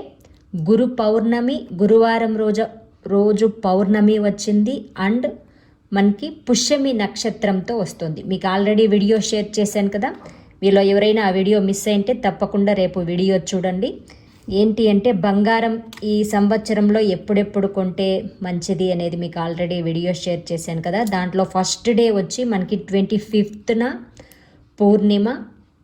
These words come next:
with గురువారము పుష్యమి నక్షత్రం, మూడు కూడా ఇన్ని కలిసి వచ్చిన అద్భుత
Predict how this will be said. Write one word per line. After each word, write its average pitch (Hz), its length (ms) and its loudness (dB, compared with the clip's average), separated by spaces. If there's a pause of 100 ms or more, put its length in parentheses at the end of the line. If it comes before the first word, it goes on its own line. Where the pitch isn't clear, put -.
with 247 260 -4 (380)
గురువారము 196 680 4 (500)
పుష్యమి 202 520 2
నక్షత్రం, 170 540 -6 (240)
మూడు 196 180 0 (120)
కూడా 226 160 0 (160)
ఇన్ని 190 220 -2 (120)
కలిసి 180 500 -6 (160)
వచ్చిన 180 280 -4 (180)
అద్భుత 151 400 -6